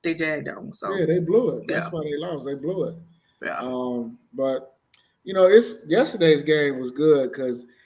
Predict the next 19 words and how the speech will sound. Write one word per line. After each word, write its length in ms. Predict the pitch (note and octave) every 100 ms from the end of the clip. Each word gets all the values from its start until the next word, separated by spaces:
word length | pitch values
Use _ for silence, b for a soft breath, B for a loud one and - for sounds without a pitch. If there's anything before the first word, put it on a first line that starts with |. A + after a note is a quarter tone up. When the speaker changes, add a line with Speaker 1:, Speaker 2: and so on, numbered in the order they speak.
| b
Speaker 2:
I 120 | - A#3
was 140 | E3+
happy 260 | G3 E3 C3+
to 80 |
see 200 | B2 D3+
Klay 280 | - D#3 C#3
Thompson, 540 | D3 D3 C#3 - B2 A#2+ _ _ _ _ _ _ - -
um, 500 | C3+ B2+ B2 B2 A#2+
start 380 | - D3+ C#3 C3
shooting 240 | - C#3+
the 60 | C3
ball 340 | C3+ C3+ B2+
well. 360 | B2+ C3 C3 B2+
And 240 | A#2+ A2+ - _ _
Speaker 1:
Yeah. 200 | F3 D3+
Speaker 2:
that 140 | D#3+ D#3+
dude, 300 | E3 D3+ D3
Jordan 320 | D#3 D#3 C#3+
Poole, 600 | F3+ F3+ D#3 C#3+ D3 -